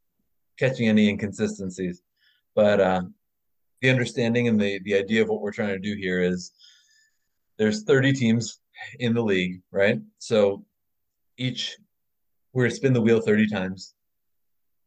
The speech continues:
Thirty people are gonna hit. Then they're going to be assigned a team, and then it will rotate each week, the team that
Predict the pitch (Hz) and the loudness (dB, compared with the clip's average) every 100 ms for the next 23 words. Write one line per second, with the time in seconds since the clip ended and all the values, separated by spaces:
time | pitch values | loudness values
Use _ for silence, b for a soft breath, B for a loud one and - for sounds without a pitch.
0 | _ - 113 110 113 104 104 101 87 92 | _ -2 0 2 0 0 0 -2 0 -2
1 | - _ _ _ _ _ 107 107 107 104 | -4 _ _ _ _ _ 0 4 4 4
2 | 104 98 104 104 113 113 107 104 104 101 | 2 0 0 0 0 0 -2 -2 -4 -4
3 | 98 98 101 95 92 101 104 107 95 92 | -6 -6 -4 -4 -2 0 0 0 -2 -4
4 | _ _ _ _ 117 107 - 95 85 - | _ _ _ _ -6 -6 -6 -8 -8 -12
5 | - 104 107 95 90 | -20 -6 -4 -2 -2